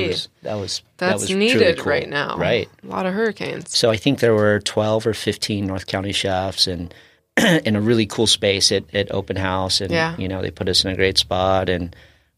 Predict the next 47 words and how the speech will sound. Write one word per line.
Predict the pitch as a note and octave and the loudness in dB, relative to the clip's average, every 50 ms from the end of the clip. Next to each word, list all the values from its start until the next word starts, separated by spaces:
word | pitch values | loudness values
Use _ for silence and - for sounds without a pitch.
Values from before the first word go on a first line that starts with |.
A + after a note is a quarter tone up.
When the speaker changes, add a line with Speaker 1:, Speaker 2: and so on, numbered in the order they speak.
| - | -10
Speaker 1:
we | F#2 F2 | -10 -6
did | F2+ G2 G2 - | -6 -6 -2 -2
some | - F2+ F2 F2 | -2 -2 -2 -4
cool | - - G2+ F#2+ | -4 -4 -2 0
little | F#2+ F#2 F#2 F2+ | 0 0 0 0
tostadas. | - - F#2 F#2 - - G2 F#2+ F#2 F#2+ G2 F#2+ F#2+ F#2+ G2 F#2+ F#2 F#2 | 0 0 0 0 0 2 2 2 2 2 2 2 2 2 0 0 0 0
And | F#2 F3 | 0 0
Speaker 2:
Nice. | E3+ D#3 D#3 - | 0 0 0 -2
Speaker 1:
I | - G#2 | -2 -2
mean, | G2+ F#2+ F2 | -2 -2 -4
the | E2+ | -6
food | - - - - A#2 A#2+ A#2+ A#2 E2+ F#2 | -8 -10 -2 2 4 4 4 2 0 -4
was | G2+ - | -8 -6
so | - - - - - - F#2+ F#2 F2 F#2 _ - | -4 -2 0 0 2 0 0 -2 -6 -10 _ -16
good. | - F2 F2 - - | -14 -12 -12 -12 -8
Speaker 2:
Yeah, | - D#3+ C3+ B2 F3 D#3+ - - | -4 -4 -2 -2 -4 -6 -10 -6
Speaker 1:
you | D3+ | -6
Speaker 2:
I | D#3+ F3 | -4 0
Speaker 1:
know? | |
Speaker 2:
bet. | E3+ D#3 F#3+ F#3+ D#3+ D3 G2+ - - - | 2 4 4 4 4 2 -2 -6 -8 -12
Speaker 1:
I | G#2+ G2+ | -10 -8
mean, | G2 G2 G2+ G2 F#2+ F#2 _ _ _ - | -8 -8 -8 -8 -10 -10 _ _ _ -14
Speaker 2:
All | E3 E3 | -10 -4
you | D#3+ B2+ | -2 -2
Speaker 1:
the | A#2+ | 0
Speaker 2:
guys | - - | 0 0
Speaker 1:
turnout | E3+ F#3 F#3+ F#3+ G#3 | 2 4 4 2 2
Speaker 2:
there. | D3+ | 2
Speaker 1:
was | A2+ - - | 0 -2 -2
good. | - - A#2 A2 G2 F2+ F#2+ | -4 -2 0 0 0 0 -2
It | - - | -6 -2
wasn't, | G#2+ A2 A2 F#2 G2+ G2+ - | -2 -2 -2 -2 -4 -6 -6
I | - G#2 | -6 -6
mean, | G#2 G2 G2+ | -4 -2 -2
there's, | G#2 G#2+ F#2+ F#2+ | -2 -2 -2 -4
there's | F2+ - - - F#2+ F#2+ F#2 | -8 -10 -8 -8 -6 -4 -2
Speaker 2:
Oh, | B3 B3+ | 2 2
yeah. | B3+ C4 C4 C4+ C4 A3+ F3+ | 4 6 6 4 4 0 -2
Speaker 1:
the, | F3 - | -6 -8
the | - - F3 | -6 -4 -2
Speaker 2:
There | F3+ F3 | 0 0
it | F3+ | 0
Speaker 1:
chefs | F3+ G3+ A3 A3+ G#3 | 2 2 2 2 2
who | G#2 G2 | 2 2
Speaker 2:
is. | F#2 | 0
Speaker 1:
were | F2+ | 0
there. | F#2 F#2 F2+ F#2 F2 E2+ | 0 2 2 2 0 -2